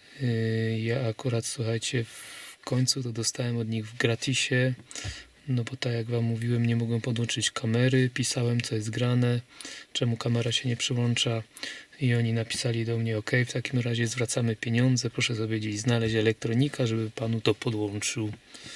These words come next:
No i słuchajcie, byłem w szoku, autentycznie zwrócili mi pieniądze za sprzęt, także pi-, sprzęt cały cza-, cały mam w gratisie, więc kusi mnie, żeby kupić i jeszcze raz od nich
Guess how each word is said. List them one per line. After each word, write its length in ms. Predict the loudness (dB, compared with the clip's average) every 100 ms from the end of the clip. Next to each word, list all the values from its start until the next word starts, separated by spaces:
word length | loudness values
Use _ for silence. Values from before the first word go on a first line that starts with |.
| -14 -14 -14 -16 -16 -18 -18 -18 -20 -20 -20 -18 4
No 160 | 6 6
i 60 |
słuchajcie, 360 | 4 0 0 0
byłem 200 | 0 2
w 60 |
szoku, 360 | 4 2 0 -2
autentycznie 600 | -2 -2 -2 2 2 0
zwrócili 440 | -6 -6 -6 -4 -6
mi 140 | -6
pieniądze 360 | -4 -4 -4 -6
za 140 | -6
sprzęt, 460 | -4 0 2 2 0
także 280 | -2 -4
pi-, 280 | -6 -6 -6
sprzęt 640 | -4 -6 0 0 0 -6 -8
cały 320 | -4 -2 -2
cza-, 300 | -4 -6 -8
cały 380 | -6 -2 0 0
mam 300 | 0 0 -4 -10 -20 -20 -20 -20 _ _ -8
w 100 | -4
gratisie, 640 | -2 -2 -2 0 2 2
więc 280 | 2 0 0
kusi 360 | 0 0 2 4
mnie, 400 | 6 6 4 2 -4 -20 -18 -18 -16 -10 -4
żeby 220 | -2 0
kupić 420 | 0 -2 0 0
i 80 | 4
jeszcze 420 | 4 4 4 2
raz 240 | 2 2
od 180 | 0 2
nich 440 | 4 4 2 -8